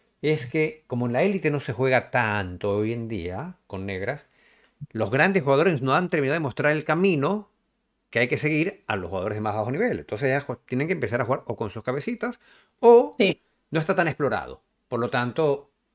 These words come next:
Speaker 1: pues hay, hay cierto campo para la, para la creatividad. Caballo D tres, toca torre, toca peón. Si torre
Speaker 2: Torre,
Speaker 1: B uno, si quiere
Speaker 2: tres
Speaker 1: defender, te
Speaker 2: minutos
Speaker 1: meten caballo
Speaker 2: más, sí.
Speaker 1: D cuatro.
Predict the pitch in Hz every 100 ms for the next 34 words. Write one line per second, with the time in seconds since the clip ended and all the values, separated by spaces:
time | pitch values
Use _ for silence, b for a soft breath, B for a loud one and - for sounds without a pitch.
0 | _ _ _ _ 120 110 113 123 127 120
1 | 120 110 135 113 - 113 - _ _ _
2 | _ _ _ _ _ 135 127 131 - 120
3 | 107 98 95 90 82 80 _ _ _ _
4 | _ 107 107 104 117 107 107 104 104 80
5 | - b b b - 202 208 123 104 -
6 | 208 214 - 120 104 - 190 214 165 120
7 | 87 80 - _ _ _ _ _ _ _
8 | _ _ _ _ _ _ _ _ - 123
9 | 113 139 240 226 135 156 202 214 131 160
10 | 269 - 285 277 269 269 214 214 202 175
11 | 104 180 175 - 87 76